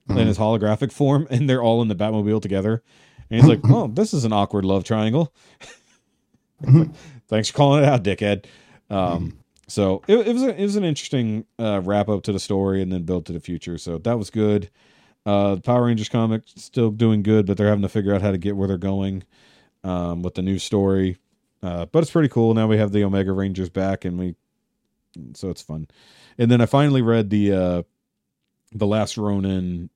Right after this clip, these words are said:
Speaker 2: The Lost Years, the first issue.
Speaker 1: Oh, the Turtles thing?
Speaker 2: Yeah, so it's a
Speaker 1: Mm-hmm.
Speaker 2: sequel and a prequel. So
Speaker 1: Mm-hmm.
Speaker 2: it's picking up, like, a few months after The Last Ronin ends.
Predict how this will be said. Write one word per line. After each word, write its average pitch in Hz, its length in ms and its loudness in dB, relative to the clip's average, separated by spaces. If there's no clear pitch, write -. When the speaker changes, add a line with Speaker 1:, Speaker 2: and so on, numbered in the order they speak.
Speaker 2:
The 95 120 -4
Lost 95 300 -2
Years, 113 300 -4
the 92 140 -6
first 98 260 -6
issue. 123 320 -4
Speaker 1:
Oh, 104 120 0
the 82 120 0
Turtles 92 360 -2
thing? 98 260 -4
Speaker 2:
Yeah, 117 260 0
so 135 240 -2
it's 127 140 -4
a 110 40 -10
Speaker 1:
Mm-hmm. 101 120 -4
Speaker 2:
sequel 180 340 -2
and 131 240 0
a 110 40 0
prequel. 85 460 -6
So 107 280 2
Speaker 1:
Mm-hmm. 95 100 -6
Speaker 2:
it's 120 160 -4
picking 156 360 -2
up, 135 260 0
like, 113 180 -4
a 101 40 -6
few 131 220 0
months 123 340 0
after 110 320 -2
The 110 100 0
Last 113 260 0
Ronin 110 280 -2
ends. 117 540 -4